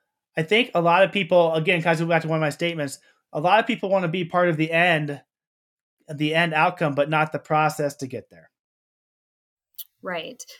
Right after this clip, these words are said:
Speaker 2: And, and when it comes down to it, it's, it, just like anything else, programs that need to be implemented,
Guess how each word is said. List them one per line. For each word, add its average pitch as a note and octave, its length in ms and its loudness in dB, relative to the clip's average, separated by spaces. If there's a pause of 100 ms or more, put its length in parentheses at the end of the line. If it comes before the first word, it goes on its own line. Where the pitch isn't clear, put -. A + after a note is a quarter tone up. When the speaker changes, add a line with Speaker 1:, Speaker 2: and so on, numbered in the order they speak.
(280)
Speaker 2:
And, A#3+ 320 -6
and A3+ 320 -4
when A#3+ 120 0
it A3+ 140 -4
comes B3+ 280 2
down A3+ 300 0
to E3 220 -6
it, E3 340 -6
it's, - 520 -6 (480)
it, E3+ 160 -8 (260)
just C4 400 -6
like B3+ 300 2
anything B3 500 0
else, - 540 -4 (440)
programs G#3 800 0 (280)
that F#3 260 -6 (220)
need F#3+ 340 -8
to F#3+ 140 -8
be F3 440 -10
implemented, F3 800 -10